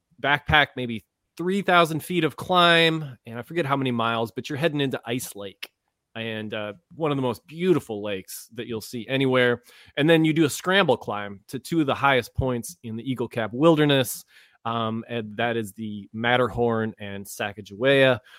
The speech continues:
They're just under ten thousand feet, but they're not too hard to get to. You don't need any technical mountain climbing skills, and the scenery up there is just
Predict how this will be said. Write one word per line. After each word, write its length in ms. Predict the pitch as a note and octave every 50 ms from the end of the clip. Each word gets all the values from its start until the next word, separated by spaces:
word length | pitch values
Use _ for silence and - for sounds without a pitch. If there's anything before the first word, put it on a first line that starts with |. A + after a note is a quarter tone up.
| _ -
They're 100 | C3 C3
just 400 | C3+ B2 - F3+ F#3+ F3 - -
under 180 | D3 C#3 B2+ A#2+
ten 240 | - - A#2+ A2+ G#2+
thousand 400 | - A2 G#2+ A2 G2+ A2 G#2 -
feet, 360 | - - E3 D3+ C#3+ - _ _ - - _ _
but 60 | - E3
they're 80 | G3+ A#3+
not 200 | C4+ C#4 - -
too 100 | B3 F3+
hard 160 | F3 G3+ E3+
to 60 | C#3+
get 160 | B2+ C#3+ C#3
to. 100 | - A#2
You 80 | A2 A#2
don't 160 | C#3 C#3+ A#2
need 160 | C3 C#3 B2 A2+
any 200 | A2 A#2 A2 -
technical 600 | - C#3 C3 - B2 A2 - A2+ A2 G2+ G2+ _ _ -
mountain 240 | A2+ A#2+ A#2 B2 A2+
climbing 360 | - - A#2 A2+ A2+ A2+ A2
skills, 400 | - - - A#2 G#2+ G#2+ G#2+ - -
and 160 | A2+ A2 G#2+
the 40 | G2
scenery 360 | - - E3 D#3+ C#3 A#2+ A2
up 100 | G#2 -
there 220 | A2 G#2+ G#2 G#2
is 100 | G#2+ G#2+
just 320 | - - A#2 G2 - -